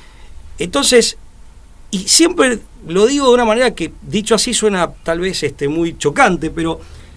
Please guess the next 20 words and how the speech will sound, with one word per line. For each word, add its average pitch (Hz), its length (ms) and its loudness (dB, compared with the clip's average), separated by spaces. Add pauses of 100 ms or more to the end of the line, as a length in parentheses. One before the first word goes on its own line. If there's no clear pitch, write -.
(260)
incluso 247 400 0
el 214 100 2
propio 262 340 -4
equilibrio 254 360 0
interior, 208 720 4
psi-, - 360 -6 (120)
psicoespiritual, 190 1080 0
porque 143 320 -4
Platón 160 420 -4
sostiene 220 460 -4
toda 214 220 2
su 165 160 -8
teoría 175 260 -2
política 185 400 -6
sobre 165 220 -2
una 220 160 -2
psicología 160 600 -2
y 175 60 0
una 180 100 -2
antropología, 147 800 -6